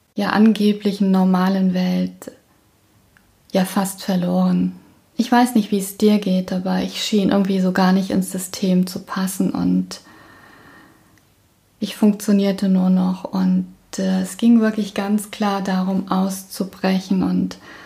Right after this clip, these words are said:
so entdeckte ich für mich das Thema Spiritualität.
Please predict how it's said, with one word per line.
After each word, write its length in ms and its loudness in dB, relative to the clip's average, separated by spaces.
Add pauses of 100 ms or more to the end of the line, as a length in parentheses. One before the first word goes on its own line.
(280)
so 100 2
entdeckte 480 2
ich 260 -4
für 120 -2
mich 440 2
das 200 -8
Thema 360 0
Spiritualität. 1200 -4